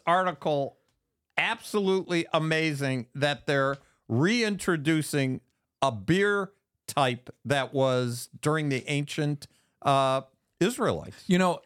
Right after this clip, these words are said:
Speaker 2: this whole, uh, archaeology is just, it blows my mind because I guess the image is that you just go down there, you dig around, you find things, blah, blah, blah. But they're doing so much more. Like here,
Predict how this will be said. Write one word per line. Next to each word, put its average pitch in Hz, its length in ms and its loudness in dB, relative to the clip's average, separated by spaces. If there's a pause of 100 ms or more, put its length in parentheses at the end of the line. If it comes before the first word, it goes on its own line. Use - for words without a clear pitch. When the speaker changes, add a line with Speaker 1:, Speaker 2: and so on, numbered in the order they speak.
Speaker 2:
this 151 440 -2
whole, 208 520 0
uh, 143 100 0 (120)
archaeology 151 720 0
is 110 160 -4
just, 98 260 -6 (640)
it 131 180 0
blows 147 320 0
my 123 80 -2
mind 101 300 -4
because 113 360 -2
I 143 80 2
guess 185 200 -2
the - 260 -2
image 127 520 0
is 101 280 -4
that 104 360 -4
you 104 240 -2
just - 260 -8
go 117 140 0
down 135 280 0
there, 117 220 -2
you 98 200 -6
dig 87 220 -4
around, 127 500 0
you 90 100 -2
find 131 400 -2
things, 120 420 -2
blah, 95 180 -4
blah, 90 160 -4
blah. 117 240 -2 (520)
But 156 180 -2
they're 185 140 0
doing 190 420 -2
so 190 240 -6
much 175 260 -2
more. 180 160 2
Like 139 220 -4
here, 175 380 0